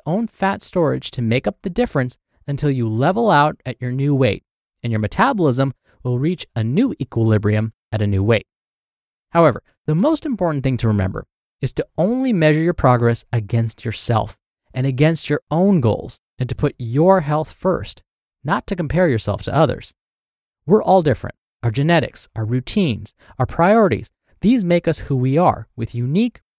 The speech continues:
individual blueprints. These differences allow some of us to have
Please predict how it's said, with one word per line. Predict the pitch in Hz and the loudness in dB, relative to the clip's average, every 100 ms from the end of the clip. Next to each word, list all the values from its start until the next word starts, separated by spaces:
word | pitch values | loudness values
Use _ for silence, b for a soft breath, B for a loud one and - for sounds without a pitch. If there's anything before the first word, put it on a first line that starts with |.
| - | -2
individual | 160 143 117 110 135 | 2 4 2 2 2
blueprints. | 196 247 127 - - - _ _ _ _ _ | 2 2 0 -6 -10 -16 _ _ _ _ _
These | - 143 | -4 0
differences | 139 285 226 165 127 139 - | 2 2 0 0 0 -2 -4
allow | 123 135 123 | -2 0 0
some | 110 220 254 | 0 -2 0
of | 147 | 0
us | 131 - | -4 -2
to | |
have | 120 110 101 | 0 2 0